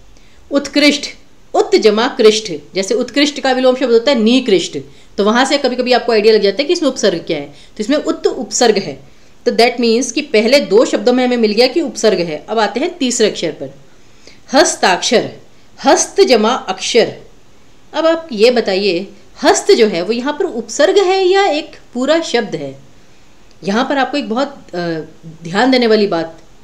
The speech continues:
है। अब जैसे है उनसठ, उनसठ में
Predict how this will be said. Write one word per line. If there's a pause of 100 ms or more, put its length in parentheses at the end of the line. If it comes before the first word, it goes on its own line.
(120)
है। (400)
अब
जैसे
है
उनसठ, (800)
उनसठ (240)
में